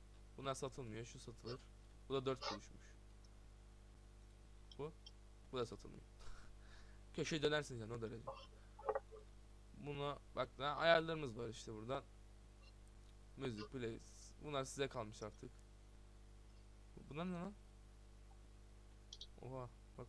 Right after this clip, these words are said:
bunları bilmiyordum. Metric, Imperial Metric Plus. E, workshop'ımız var. Workshop'tan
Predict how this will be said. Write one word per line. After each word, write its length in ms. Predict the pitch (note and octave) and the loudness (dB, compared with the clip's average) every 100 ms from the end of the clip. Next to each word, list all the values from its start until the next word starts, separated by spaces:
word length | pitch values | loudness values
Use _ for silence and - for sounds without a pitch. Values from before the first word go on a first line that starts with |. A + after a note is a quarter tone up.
| - | -4
bunları 220 | C3 C3 | 0 2
bilmiyordum. 360 | C3+ A2+ G#2 - - - | 0 -2 -4 -8 -12 -10
Metric, 440 | A#2+ A#2+ - A#2+ - - | -4 -4 -2 -6 -6 -10
Imperial 320 | A2 - - - | -10 -8 -8 -8
Metric 520 | - - - - - | -10 -10 -12 -12 -12
Plus. 220 | - - - - - - - - - - - - - - | -10 -10 -12 -12 -12 -12 -12 -12 -12 -12 -12 -12 -12 -2
E, 80 | C#3 | 2
workshop'ımız 760 | D3+ E3+ D#3 E3 D3 D#3 D3 | 10 10 10 2 2 0 4
var. 180 | D3 D3+ - - | 4 4 0 -8
Workshop'tan 720 | - C#3 B2+ C#3 C3 - C3 | 0 0 2 -2 -2 -2 -4